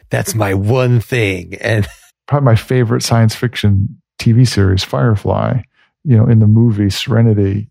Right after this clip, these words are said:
Speaker 2: there's this whole theme, you know, the preacher is dying and he's telling Mac, "I don't care what you believe in.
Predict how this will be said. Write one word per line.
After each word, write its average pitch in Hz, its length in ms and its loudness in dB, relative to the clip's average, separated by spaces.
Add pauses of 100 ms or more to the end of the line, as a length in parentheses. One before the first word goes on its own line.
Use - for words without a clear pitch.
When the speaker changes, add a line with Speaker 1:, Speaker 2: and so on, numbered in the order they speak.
Speaker 2:
there's 107 280 0
this 107 140 -2
whole 110 200 -4
theme, 101 460 2
you 101 60 2
know, 101 200 0
the 101 100 -4
preacher 107 540 -2
is 98 100 -2
dying 104 640 -2
and 104 180 -8
he's 101 180 -14 (240)
telling 104 580 0 (580)
Mac, 107 440 0 (1300)
"I 123 60 0
don't 147 180 0
care 190 180 2
what 175 200 2
you 180 60 0
believe 156 480 2
in. 135 340 2